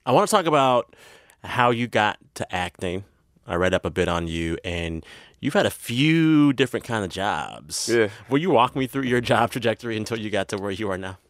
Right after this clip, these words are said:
Speaker 2: Well, there weren't many. Uh,
Speaker 1: Okay.
Speaker 2: let me see. My first job, I think, was, uh, uh, I, I worked with this dude who had this big,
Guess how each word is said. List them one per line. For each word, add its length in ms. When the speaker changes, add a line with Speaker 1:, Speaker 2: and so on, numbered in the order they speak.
Speaker 2:
Well, 280
there 140
weren't 240
many. 460
Uh, 40
Speaker 1:
Okay. 580
Speaker 2:
let 80
me 60
see. 280
My 160
first 540
job, 480
I 100
think, 340
was, 400
uh, 520
uh, 320
I, 320
I 40
worked 400
with 140
this 160
dude 260
who 80
had 120
this 160
big, 260